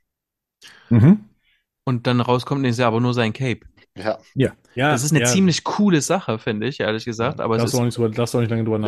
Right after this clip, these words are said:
Speaker 4: nachdenken.
Speaker 2: es ist doof, es ist doof geschnitten, ja voll, es ist doof
Speaker 4: Ja, ja,
Speaker 2: geschnitten.
Speaker 4: ja.
Speaker 2: Und dass er dann ohne Maske da, da runterspringt und losrennt, ist schon abgefahren. Ich glaube, das hat man noch nirgendwo gesehen.
Speaker 1: Ja, und das
Speaker 2: Stimmt.
Speaker 1: gab's aber, glaub ich, mal anders gelöst in der Animated Series. Ich weiß nicht mehr, war es die Folge mit Ra's al Ghul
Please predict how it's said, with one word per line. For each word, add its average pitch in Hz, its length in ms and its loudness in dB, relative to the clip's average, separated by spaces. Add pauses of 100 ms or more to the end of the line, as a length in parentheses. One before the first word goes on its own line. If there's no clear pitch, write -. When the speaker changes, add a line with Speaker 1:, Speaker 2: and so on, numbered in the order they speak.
Speaker 4:
nachdenken. 101 220 -6 (160)
Speaker 2:
es - 100 -8
ist - 140 -6
doof, 151 180 -2 (100)
es 123 100 -2
ist 131 180 -4
doof 160 140 0
geschnitten, 151 360 -6
ja 123 120 0
voll, 120 220 -2 (100)
es 120 60 -16
ist - 80 -10
doof 131 100 -2
Speaker 4:
Ja, 104 60 -4
ja, 101 60 -2
Speaker 2:
geschnitten. 104 420 -6
Speaker 4:
ja. 98 180 -14 (180)
Speaker 2:
Und 123 120 -4
dass 131 120 -6
er 147 60 2
dann 123 140 0
ohne 190 260 0
Maske 147 380 -6
da, 120 180 0
da 107 220 -6
runterspringt 120 760 -6
und 107 240 -8
losrennt, 120 460 -6
ist - 140 -10
schon - 180 -8
abgefahren. 107 420 -6
Ich - 80 -12
glaube, 127 160 -6
das 123 60 -6
hat 135 80 -4
man 123 80 -4
noch 110 100 -2
nirgendwo 110 400 -6
gesehen. 90 420 -12
Speaker 1:
Ja, 147 260 2
und 165 320 2 (220)
das 135 180 -2
Speaker 2:
Stimmt. - 80 -4
Speaker 1:
gab's 156 320 -2
aber, 160 160 2
glaub 151 140 0
ich, 147 60 2
mal 147 140 2
anders 214 380 -2
gelöst 139 600 -4 (220)
in 185 240 4
der 190 180 2
Animated 151 460 -2
Series. 139 340 -4
Ich 139 100 -6
weiß 131 220 -2
nicht 139 140 0
mehr, 135 80 2
war 131 100 0
es 123 80 -4
die 175 80 0
Folge 139 240 -2
mit 135 140 -2
Ra's 131 180 0
al 139 100 0
Ghul 139 280 -2